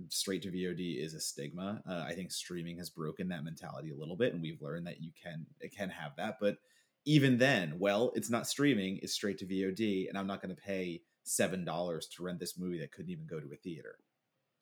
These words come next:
So we gotta break that, we gotta get through that, and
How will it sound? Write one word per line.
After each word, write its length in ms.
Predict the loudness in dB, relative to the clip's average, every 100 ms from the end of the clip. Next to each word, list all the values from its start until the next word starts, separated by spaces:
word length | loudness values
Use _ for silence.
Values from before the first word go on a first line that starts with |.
| -2
So 400 | 2 2 0 -6 _ _
we 100 | 6
gotta 140 | 8 10
break 240 | 8 6
that, 200 | 4 4
we 80 | 4
gotta 160 | 4
get 160 | 4 0
through 220 | -2 0
that, 260 | 2 2 0
and 220 | -4 -6